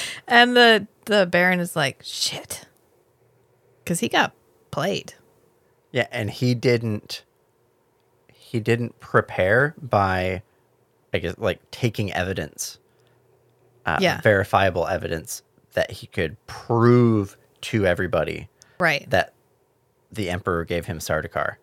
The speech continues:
Speaker 1: Right.
Speaker 2: So now the Baron's like, "Well, shit."
Speaker 1: Well, shit. He's actually in a far more precarious position than he was before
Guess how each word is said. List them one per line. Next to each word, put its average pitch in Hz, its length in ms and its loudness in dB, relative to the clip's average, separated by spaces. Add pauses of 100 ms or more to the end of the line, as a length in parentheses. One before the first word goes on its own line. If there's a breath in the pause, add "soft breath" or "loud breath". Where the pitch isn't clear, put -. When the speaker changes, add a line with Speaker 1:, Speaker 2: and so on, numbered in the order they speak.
(320 soft breath)
Speaker 1:
Right. 139 260 -4 (1300)
Speaker 2:
So 92 920 2 (560)
now 107 200 2
the 98 100 -2
Baron's 80 340 -2
like, 80 200 -8
"Well, 73 120 -6
shit." - 300 -10 (220)
Speaker 1:
Well, 175 180 -2
shit. - 360 -10
He's 185 260 0
actually 170 480 -4
in 170 100 -4
a 160 100 -4
far 156 240 -2
more 160 160 -2
precarious 156 500 -6
position 170 440 -8
than 175 100 -4
he 160 80 -6
was 160 200 -6
before - 640 -6